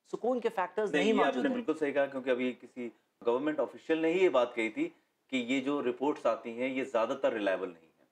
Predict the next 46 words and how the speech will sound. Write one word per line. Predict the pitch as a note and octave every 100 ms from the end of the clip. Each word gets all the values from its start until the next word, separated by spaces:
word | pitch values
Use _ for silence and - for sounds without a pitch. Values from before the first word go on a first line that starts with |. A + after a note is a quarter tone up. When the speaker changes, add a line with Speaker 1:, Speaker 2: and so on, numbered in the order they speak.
| _ _
Speaker 1:
अगर | C#3+ F#3 E3+
मान | D3
लीजिए | C#3 A#2 C3 E3
पॉलीजिनी | - C3+ D3 C3+ C3+ B2 G2
है, | F#2+
यानी | A2 C#3
कि | C3+ C#3+
एक | C3
मर्द | C3+ D#3
की | D#3 F3 F3 B2
एक | B2+
से | C3
ज़्यादा | A#2 A#2 A#2+
बीवियाँ | A2+ G2+ G2+
हैं, | - _ _ A3+
उस | B3+
सिनेरियो | - G#3+ G#3+ A3 G#3+
में | A3 A3
क्लियरली | - E3 G3+
हमें | G3 F3+
पता | E3+ E3 D#3+
है | E3+
कि | E3+ E3
हाँ, | C3+ C3+
ये | B2+ A2+
वालिदा | G#2 A2+ D3+ F#3
है | F#3 -
और | D#3+
ये | F#3 F#3+
वालिद | B2+ G2
है, | - _ _ _ -
मतलब | F#3 B3
उसमें | A#3+ - A#3
कोई | B3 C4
कन्फ्यूजन | - C#3+ - F3+ F#3 B3
या | G#3 F#3
बेइत्मीनानी | F3 - F3+ F#3 F3 D#3 D3+ F#3+ G3+
या | E3
इस | D#3
तरह | F3 E3+
का | E3+
डिस्टर्बेंस | D3 - D3 D3+ F#3
मौजूद | D3 C3+ E3 G#3
ही | F#3+
नहीं | A#2+
है। | G2+